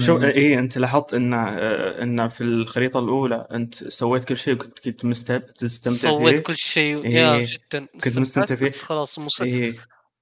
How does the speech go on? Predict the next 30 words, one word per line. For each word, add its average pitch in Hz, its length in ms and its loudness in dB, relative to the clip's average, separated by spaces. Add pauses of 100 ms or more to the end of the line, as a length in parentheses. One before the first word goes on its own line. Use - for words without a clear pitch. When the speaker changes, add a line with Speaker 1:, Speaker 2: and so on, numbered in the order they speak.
Speaker 1:
بعدين 131 400 6
ي-، 151 60 4
Speaker 2:
الخريطة 180 460 0
الثانية، 180 360 0 (340)
Speaker 1:
إيه. 135 140 -2
Speaker 2:
كل 190 200 6
خريطة 190 360 2
كذا 160 240 -2
أكبر 180 280 -4
من 180 100 -4
حياتي، 196 380 4
قلت: 156 260 -6
Speaker 1:
<laughs> - 0 -
Speaker 2:
"لا، 139 240 2
خلاص، 151 380 -6
أنا 147 100 -4
ما 147 120 -2
أقدر 139 240 -8
أكمل". 127 180 -4
Speaker 1:
لا، 143 140 6
لا، 151 100 4
إيه، 156 200 4
إيه، 135 200 0
قلت، 143 200 0
Speaker 2:
أنا 160 160 -4
مستحيل 165 420 -4
أكمل. 160 340 -10 (720)
Speaker 1:
قلت: 143 140 4
Speaker 2:
فما 160 260 -2
Speaker 1:
"أوه، 151 460 6